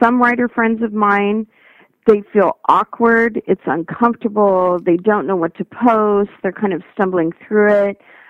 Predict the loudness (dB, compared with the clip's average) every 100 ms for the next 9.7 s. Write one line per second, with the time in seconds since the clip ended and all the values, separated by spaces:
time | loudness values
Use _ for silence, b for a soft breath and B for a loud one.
0 | B 2 2 0 -4 -2 0 0 -2 -10
1 | 0 0 2 0 0 0 2 2 2 0
2 | -2 -4 0 2 2 2 0 -2 b b
3 | _ 0 0 0 0 0 -2 0 0 0
4 | -6 -2 0 0 -2 -4 -2 -2 0 -2
5 | 2 0 0 -2 -2 -2 -4 -8 -6 -2
6 | 0 -2 0 0 0 -2 0 2 2 -2
7 | B B B 0 0 0 -20 _ _ _
8 | _ -12 -2 0 2 0 0 0 0 -2
9 | -4 0 0 2 0 0